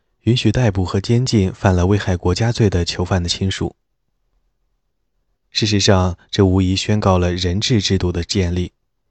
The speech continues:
许多布尔什维克在作秀公审之前的审讯中都受到逮捕亲人的威胁，例如加米涅夫就受到威胁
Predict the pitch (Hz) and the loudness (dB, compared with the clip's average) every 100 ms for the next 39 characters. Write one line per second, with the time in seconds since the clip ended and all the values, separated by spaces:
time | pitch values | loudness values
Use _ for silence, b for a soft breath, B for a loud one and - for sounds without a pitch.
0 | _ _ _ _ _ - - 117 131 131 | _ _ _ _ _ -12 0 2 4 4
1 | 104 - 98 101 - 98 90 - - 92 | 4 4 2 2 2 2 2 -4 -2 -2
2 | - 101 - 95 110 117 90 87 - - | 2 0 2 0 2 0 0 -2 -4 -2
3 | 90 92 92 87 - 85 92 95 92 98 | -2 0 0 0 -2 -2 -2 2 0 0
4 | B B - 110 107 90 87 107 90 87 | B B 0 2 2 2 2 0 -2 -2
5 | - 98 90 87 90 92 - 80 _ _ | -2 -2 0 0 -2 -2 -4 -8 _ _
6 | _ _ _ _ _ _ _ _ - 95 | _ _ _ _ _ _ _ _ 0 2
7 | 85 85 92 b b b - 117 92 101 | 2 0 -4 b b b 0 2 2 2
8 | 110 92 95 92 92 90 87 87 92 107 | 0 0 0 0 0 -2 0 0 2 0
9 | 107 90 87 | 0 -2 -2